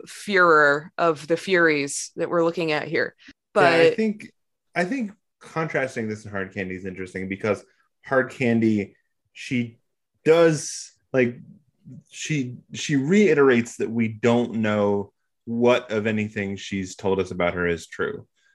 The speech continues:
Speaker 2: Like,
Speaker 1: Yeah.
Speaker 2: we know next to nothing about,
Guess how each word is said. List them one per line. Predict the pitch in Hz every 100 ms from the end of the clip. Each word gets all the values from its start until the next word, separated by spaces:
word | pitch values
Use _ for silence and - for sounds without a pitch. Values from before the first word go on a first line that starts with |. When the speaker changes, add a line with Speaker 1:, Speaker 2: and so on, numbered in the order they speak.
| _ _
Speaker 2:
Like, | 98 92
Speaker 1:
Yeah. | 151 - - _ _ -
Speaker 2:
we | 123
know | 127 123 117 107
next | 107 117 123 120 -
to | 117
nothing | 104 101 - 95
about, | 90 90 90 85